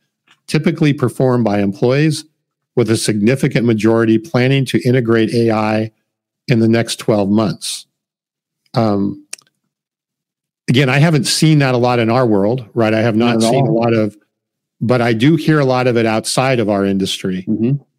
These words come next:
Speaker 1: A lot of chatter about companies talking about replacing their,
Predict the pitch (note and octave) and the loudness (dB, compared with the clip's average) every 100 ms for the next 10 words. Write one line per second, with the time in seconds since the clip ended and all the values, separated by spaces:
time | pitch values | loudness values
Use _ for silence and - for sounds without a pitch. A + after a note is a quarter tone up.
0 | - A2+ A#2+ B2+ B2+ - B2+ A#2+ A#2 A2 | -4 0 0 0 -2 -2 -2 -2 0 -2
1 | G#2+ B2 G#2+ A2 G#2+ A2 G2 - _ _ | -2 -4 -2 -2 0 -2 -4 -12 _ _
2 | _ _ - C#3+ B2+ C3+ B2 A#2 A2 - | _ _ -6 -4 0 0 2 0 -2 -8
3 | - _ _ _ - - C3 B2+ D3+ B2+ | -14 _ _ _ -18 -6 -6 -2 0 0
4 | A#2 G#2+ G#2+ G2+ - - - _ - A2 | 0 0 -2 -4 -8 -20 -20 _ -6 -6
5 | - C#3 B2+ C3+ A2+ A2 G#2 | -2 -2 0 -2 0 0 -2